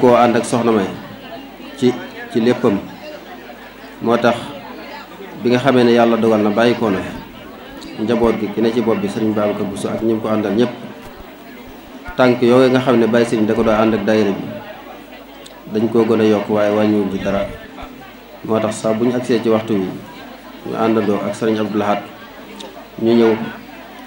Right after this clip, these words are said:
comme ni mu ko waxee woon rek, li nga xam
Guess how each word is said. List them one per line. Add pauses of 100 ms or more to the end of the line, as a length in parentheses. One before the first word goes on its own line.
(280)
comme
ni
mu
ko
waxee
woon
rek, (1400)
li
nga
xam